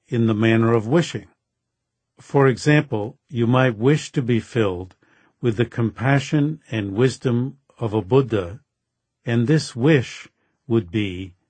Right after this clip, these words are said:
your meditation. Or you can go one step further into imaginative meditation, in which you envision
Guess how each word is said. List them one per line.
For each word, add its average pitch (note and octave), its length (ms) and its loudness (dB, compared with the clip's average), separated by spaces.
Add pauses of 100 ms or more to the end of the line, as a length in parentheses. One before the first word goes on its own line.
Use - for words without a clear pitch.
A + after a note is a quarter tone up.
your A2 200 2
meditation. A2+ 840 -2 (1200)
Or D3+ 560 2 (260)
you B2+ 140 -2
can B2+ 200 0
go B2+ 220 4
one A#2+ 300 2
step B2 340 -2
further E3+ 580 -2 (520)
into A#2+ 720 2 (240)
imaginative B2+ 880 2
meditation, G#2 760 -4 (540)
in A#2 160 0
which C3 200 0
you B2 100 0
envision G#2+ 800 0